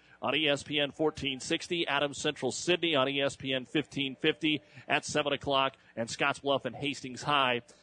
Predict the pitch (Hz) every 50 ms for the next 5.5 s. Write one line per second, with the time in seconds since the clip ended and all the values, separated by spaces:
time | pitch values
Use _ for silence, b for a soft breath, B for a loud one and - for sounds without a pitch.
0 | b b - - - 143 135 135 131 - - 127 127 127 123 - 123 120 117 -
1 | - 135 131 127 123 - - 131 123 127 123 - - 123 120 120 117 113 - 127
2 | 123 127 127 120 123 120 120 131 127 113 120 123 127 120 113 123 - 143 170 220
3 | - - 156 135 123 131 127 123 123 123 127 123 B B B B B B - 135
4 | 165 185 190 160 135 135 135 135 135 131 131 b b b b b 151 165 185 180
5 | - - _ _ - 135 147 170 175 -